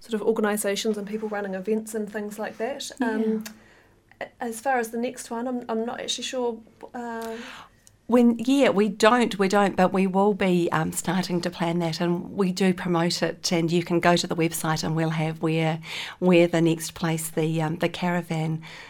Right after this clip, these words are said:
Speaker 3: the caravan will be. Um, we have, we've worked with some amazing volunteers along the way. We've worked with people like Time Bank, and, um,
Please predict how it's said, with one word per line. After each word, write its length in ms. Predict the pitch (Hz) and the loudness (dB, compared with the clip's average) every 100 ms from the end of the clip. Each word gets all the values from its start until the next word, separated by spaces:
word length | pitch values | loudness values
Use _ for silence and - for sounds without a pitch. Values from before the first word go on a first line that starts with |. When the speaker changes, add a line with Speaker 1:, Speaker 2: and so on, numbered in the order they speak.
| - | -8
Speaker 3:
the 80 | 175 | -6
caravan 520 | 175 180 175 175 170 | -2 -2 0 -2 0
will 120 | 165 | -2
be. 400 | 165 185 180 170 170 - - - | 0 2 2 2 -4 -12 -8 8
Um, 240 | 226 233 | 10 10
we 200 | 220 247 | 6 4
have, 520 | 226 233 311 359 - - | 4 4 4 2 -2 4
we've 200 | 226 247 | 6 6
worked 180 | 285 | 2
with 120 | - 269 | 2 2
some 140 | 277 | 4
amazing 440 | 220 214 262 262 | 6 6 4 2
volunteers 720 | 233 196 196 185 - 220 262 240 | 4 6 6 2 0 0 0 2
along 240 | 175 156 | 4 2
the 80 | 156 | 2
way. 480 | 156 - 196 294 349 - - - | -2 0 2 2 2 -4 -10 -2
We've 140 | 190 | 4
worked 160 | 202 - | 4 4
with 100 | 190 | 0
people 240 | 214 196 | 0 2
like 200 | 180 180 - | 2 2 -2
Time 480 | - 196 196 202 | -2 4 4 4
Bank, 580 | 196 196 190 190 190 - - - - - - | 4 6 6 4 2 -10 -14 -14 -14 -16 0
and, 540 | 175 175 160 165 165 - | 4 4 6 4 2 0
um, 600 | 165 165 160 156 160 165 | 0 2 2 0 -2 -6